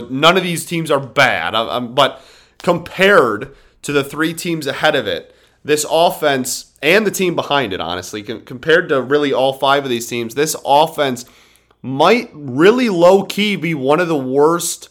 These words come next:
position player groups that we had. Uh, of these, all these playoff teams, it was just pitching prevails in the postseason,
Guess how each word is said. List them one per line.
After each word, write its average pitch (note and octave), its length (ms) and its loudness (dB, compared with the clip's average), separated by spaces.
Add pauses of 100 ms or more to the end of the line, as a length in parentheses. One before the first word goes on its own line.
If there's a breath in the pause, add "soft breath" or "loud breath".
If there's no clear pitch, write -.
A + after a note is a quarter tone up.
(460 soft breath)
position E3 540 0
player D3 380 4
groups C3+ 760 -4
that D3 320 4
we C3 200 0
had. - 720 -4 (540 soft breath)
Uh, A2+ 440 4 (560)
of C#3+ 280 2
these, C3 420 0
all C3+ 240 4
these B2+ 220 -2
playoff C#3 540 2
teams, A#2+ 360 -6
it A#2 60 -4
was A2 200 -6
just - 360 -10
pitching C#3 360 -2
prevails C3 520 0
in C3 60 -4
the A#2+ 80 -4
postseason, C3 800 -2